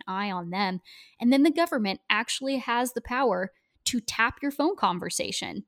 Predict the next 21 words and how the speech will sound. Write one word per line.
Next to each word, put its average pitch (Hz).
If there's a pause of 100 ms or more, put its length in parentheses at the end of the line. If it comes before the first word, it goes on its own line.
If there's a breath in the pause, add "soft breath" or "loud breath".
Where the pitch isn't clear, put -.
(100)
They, 240
they 262
do 254
it. 208
It's, 214
it 220
is 208
a 185
fact. 220
It's 202
a 143
thing 220
that 226
they 175
actually 269
do. 202 (320 loud breath)
It 220
seems 285
too 277
far-fetched, 233
but 208